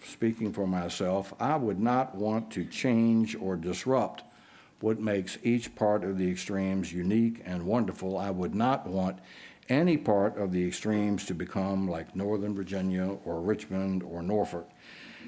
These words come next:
And there really are at least two competing views. One is a minister in Big Stone Gap who doesn't favor any changes, really, and says to me candidly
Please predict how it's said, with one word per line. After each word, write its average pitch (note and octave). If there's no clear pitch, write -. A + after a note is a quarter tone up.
And C3+
there C#3+
really D3
are A#2
at A2
least A#2
two C#3
competing G#2
views. F#2+
One A#2
is G2+
a G2
minister A2+
in F#2+
Big A2+
Stone G#2
Gap G2+
who F#2+
doesn't G2
favor F#2+
any G#2+
changes, F2
really, G2+
and F#2+
says G#2
to F#2+
me F#2
candidly F2+